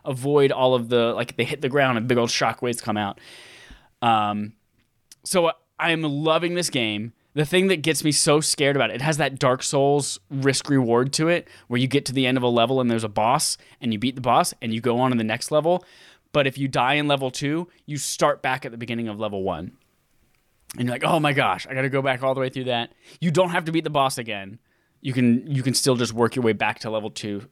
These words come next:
uh, by not beating the boss. But there's, like, I'm now all the way through the end on this single run. I'm all the way through the end of the third world,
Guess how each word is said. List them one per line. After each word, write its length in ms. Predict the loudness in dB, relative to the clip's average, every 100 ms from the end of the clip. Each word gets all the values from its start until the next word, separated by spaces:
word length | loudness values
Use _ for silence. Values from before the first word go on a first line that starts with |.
| -12
uh, 180 | -8 -4
by 120 | -2
not 180 | -4 -4
beating 200 | -6 -6
the 40 |
boss. 380 | -4 -4 -4 -10 -12
But 240 | -4 -4
there's, 300 | -2 -6 -6
like, 340 | -8 -8 -12 _ _ _ _ _ _ _ _ _ -6
I'm 200 | -2 -2
now 440 | 0 2 4 2 2
all 280 | 4 4 4
the 100 | 0
way 180 | -2
through 280 | -2 -2 -2
the 200 | -2 -2
end 280 | 0 0 0
on 140 | 0
this 180 | 0 0
single 320 | 0 2 2
run. 200 | 2 0
I'm 140 | 0 -4
all 240 | 0 2 4
the 60 |
way 120 | 2 0
through 140 | -2
the 140 | -4
end 180 | -2 0
of 100 | 0
the 100 | -2
third 640 | -4 0 4 4 4 0 0
world, 580 | 2 4 4 2 0